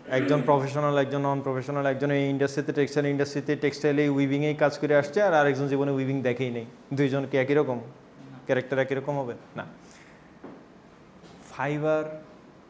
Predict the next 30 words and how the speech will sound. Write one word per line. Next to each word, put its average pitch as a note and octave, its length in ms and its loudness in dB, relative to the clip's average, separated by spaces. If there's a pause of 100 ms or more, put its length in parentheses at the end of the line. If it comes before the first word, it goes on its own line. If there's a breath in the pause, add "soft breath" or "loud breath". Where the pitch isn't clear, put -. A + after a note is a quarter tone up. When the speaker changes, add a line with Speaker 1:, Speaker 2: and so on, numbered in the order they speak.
(160)
Speaker 1:
কি C#3+ 160 -2
cotton D#3 320 0
fiber D3+ 440 0
নাকি B2 360 -8
polyester D#3+ 400 -2 (100)
fiber? B2 360 -2 (100)
ফাইবারটা D#3+ 460 -4
কোন D#3+ 280 -4
ধরনের? C3 400 -4 (100)
fiber C#3+ 420 0
যেই D#3+ 180 2
ধরনের, E3 420 -2
ফাইবারের D#3 420 0
character C#3+ 420 0
হবে D3+ 160 0
সেই D3 180 2
ধরনের। A#2+ 380 -4 (200)
এটা B2+ 140 -6
কি C3 80 -6
ম্যানমেড C#3 460 -2
fiber C3 480 -2
নাকি C3 400 -6
natural C#3 420 -2
fiber? B2+ 380 -4 (220)
এটা B2+ 120 -10
কি C3 80 -8
synthetic D3 520 -6
fiber? B2 320 -4 (560 loud breath)
ওইটার F#3 340 4
উপরেই G3 380 4